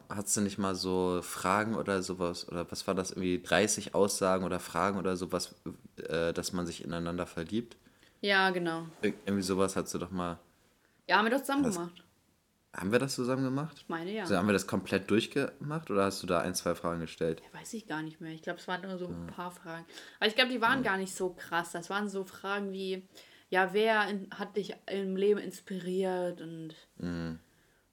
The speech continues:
Speaker 2: wenn du ach, keine Ahnung, ist irgend so ein Schwachsinn, weißt du?
Speaker 1: Ja. Hat auf jeden
Speaker 2: Ähm.
Speaker 1: Fall nicht gezogen.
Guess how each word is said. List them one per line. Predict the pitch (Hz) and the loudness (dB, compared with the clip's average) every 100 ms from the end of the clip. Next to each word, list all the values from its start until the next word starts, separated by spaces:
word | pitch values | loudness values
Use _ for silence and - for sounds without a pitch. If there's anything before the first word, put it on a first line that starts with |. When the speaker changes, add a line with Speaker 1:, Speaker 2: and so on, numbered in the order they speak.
| _ | _
Speaker 2:
wenn | 190 185 | -2 2
du | 190 180 180 175 165 175 - - - - - _ - | 2 2 0 -2 -4 -12 -18 -20 -20 -20 -20 _ -20
ach, | - | -20
keine | - 104 | -16 -14
Ahnung, | 98 - | -12 -14
ist | - - | -14 -10
irgend | 175 175 | -8 -8
so | |
ein | 170 | -10
Schwachsinn, | - 143 - - 151 | -12 -14 -14 -12 -12
weißt | 160 196 | -12 -14
du? | 202 - - | -14 -18 -12
Speaker 1:
Ja. | 80 80 80 - _ _ _ _ _ _ _ _ _ _ _ _ - | -6 -6 -6 -10 _ _ _ _ _ _ _ _ _ _ _ _ -2
Hat | 101 | 2
auf | 101 | 2
jeden | 92 | -2
Speaker 2:
Ähm. | - | -4
Speaker 1:
Fall | 80 | -4
nicht | 80 - | -4 -4
gezogen. | 80 - 80 78 | -6 -4 -4 -4